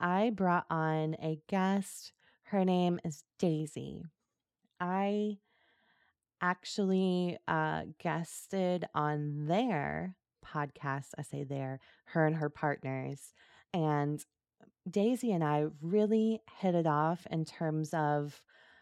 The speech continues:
where or how our sexuality grew. Uh, we're both sluts and proud of it. Um, and also she had a very interesting story to talk about.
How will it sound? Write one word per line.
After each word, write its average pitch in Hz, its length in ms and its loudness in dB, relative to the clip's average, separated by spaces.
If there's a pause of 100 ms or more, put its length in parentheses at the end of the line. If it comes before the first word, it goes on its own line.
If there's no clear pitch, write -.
(680)
where 170 880 6 (720)
or 156 140 0
how 147 800 4
our 156 120 2
sexuality 147 1080 0
grew. 156 640 2 (520)
Uh, 147 240 2
we're 143 280 0
both 139 460 -10
sluts 185 560 2
and 151 160 -4
proud 185 380 2
of 175 120 4
it. 170 360 2 (120)
Um, 151 520 -2 (480)
and - 160 0
also 165 400 2
she 170 240 -2
had 165 180 0
a 156 60 2
very 151 440 2
interesting 156 920 -2
story 156 480 0
to 151 100 -4
talk - 320 -10
about. 139 560 -2